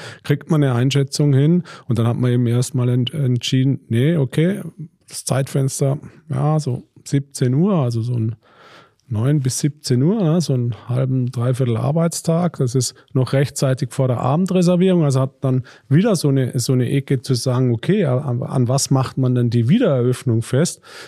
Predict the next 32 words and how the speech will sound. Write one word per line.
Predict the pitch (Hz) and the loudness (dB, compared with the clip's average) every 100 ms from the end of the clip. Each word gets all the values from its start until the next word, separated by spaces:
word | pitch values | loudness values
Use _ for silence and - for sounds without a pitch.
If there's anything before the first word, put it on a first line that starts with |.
| - | -6
Muss | 123 | -2
man | 120 | 0
sagen, | 117 120 123 | 0 0 0
na | 113 | 0
ja, | 127 147 | 0 0
okay, | 131 151 | 0 0
die | 156 | 2
Abendreservierungen | 113 135 143 135 131 135 131 127 | 2 0 2 2 2 2 2 0
laufen | 117 123 127 | 0 0 0
siebzehn | 120 139 - 127 | 0 -4 -2 -2
dreißig, | 120 113 147 - 208 - | -2 -2 -2 0 -2 0
also | 127 127 120 - - - | 0 0 -2 -6 -20 -4
muss | 120 - | -2 0
man | 123 | -2
gucken, | - 139 - 180 185 180 151 - | 0 -2 0 0 2 2 -2 -2
kriegt | - 233 - | -2 -2 0
man | 165 | 2
das | 156 139 | 2 2
so | - 120 | 2 4
hin? | 120 170 240 | 4 4 4
Und | 180 143 | 2 2
das | 131 - | -2 -2
ist | 117 | -2
auch | 113 143 - | -2 -2 -2
eine | 135 | -4
Abwägung | 135 - 143 156 165 175 | -2 -2 0 0 0 0
dann | 151 151 - - _ _ | 2 0 -2 -12 _ _
dieser | 131 123 127 120 127 131 | 0 2 2 0 -2 -6
Spitzenfunktionäre, | - 143 143 - 185 160 - - - - 170 165 - 160 156 170 180 190 | -2 -2 -2 0 2 2 -2 -20 -8 -2 0 0 0 2 2 2 0 -2
Polizeivizepräsident | - 123 117 - 123 123 151 147 - 151 151 160 151 147 147 135 135 | -2 -2 -2 -2 -2 2 0 -2 -4 -2 -2 -2 0 0 2 0 0
als | 117 107 | -2 -2
Polizeieinsatzleiter, | 120 113 117 113 139 151 151 151 151 165 | -2 -2 0 0 2 0 2 0 2 0